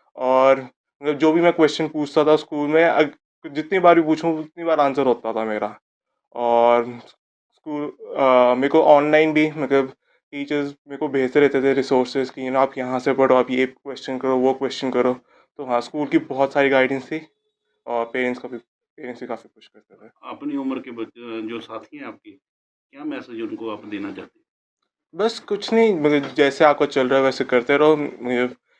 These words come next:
Speaker 1: इतना औखा नहीं है, आप आराम से कर सकते हो, बस करते रहो जो कर रहे हो, प्रैक्टिस और, मतलब, रिवाइज करते रहो कॉन्सेप्ट्स को।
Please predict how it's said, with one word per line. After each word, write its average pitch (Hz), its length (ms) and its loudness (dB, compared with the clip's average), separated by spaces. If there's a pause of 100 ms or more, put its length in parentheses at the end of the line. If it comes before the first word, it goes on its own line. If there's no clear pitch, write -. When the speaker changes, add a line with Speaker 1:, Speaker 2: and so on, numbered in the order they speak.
(140)
Speaker 1:
इतना 139 600 -2 (600)
औखा 139 300 -4
नहीं 135 280 -2
है, 147 60 2
आप 139 240 4
आराम 127 280 2
से 131 120 -6
कर 131 140 0
सकते 131 280 -8
हो, 156 320 -10
बस 127 480 -2 (1160)
करते 143 300 -2
रहो 131 120 4
जो 123 160 -2
कर 113 180 -12
रहे 113 140 -6
हो, 113 60 -8 (380)
प्रैक्टिस 131 480 -8
और, 120 240 -2
मतलब, 110 220 -10 (640)
रिवाइज 123 280 -6
करते 120 240 -8
रहो 113 100 -4
कॉन्सेप्ट्स 113 460 -10
को। - 120 -20